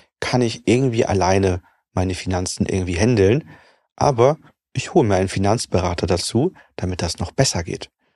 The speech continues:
und damit ich noch mehr Sicherheit habe und vielleicht auch Blickwinkel und Themen erfahre, die ich selber noch gar nicht kennengelernt habe. Also auch wirklich neues Wissen bekomme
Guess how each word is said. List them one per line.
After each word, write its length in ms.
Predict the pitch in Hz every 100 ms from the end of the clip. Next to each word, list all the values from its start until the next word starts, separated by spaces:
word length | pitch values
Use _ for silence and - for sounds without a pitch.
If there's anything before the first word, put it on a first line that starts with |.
| _
und 160 | 92
damit 220 | 92 92 -
ich 140 | 90
noch 140 | 95
mehr 160 | 104 98
Sicherheit 560 | 90 127 113 98 98 -
habe 320 | 101 107 147 - - -
und 180 | 107
vielleicht 520 | 107 - 101 123 147 -
auch 240 | 127 - -
Blickwinkel 920 | 95 110 143 - 147 147 - 151 160
und 280 | - 107 101 - - -
Themen 360 | - 135 151 -
erfahre, 720 | 104 - - 107 127 156 220 - - _ _ _ -
die 160 | 117
ich 100 | 117
selber 480 | - 104 120 131 131 -
noch 200 | - 117
gar 140 | 123 120
nicht 160 | 110
kennengelernt 600 | - 208 107 90 87 87
habe. 140 | 95 -
Also 220 | 92 92
auch 120 | 101
wirklich 260 | 127 123 110
neues 360 | 113 113 110 117
Wissen 300 | 135 123 98
bekomme 460 | 92 - 101 143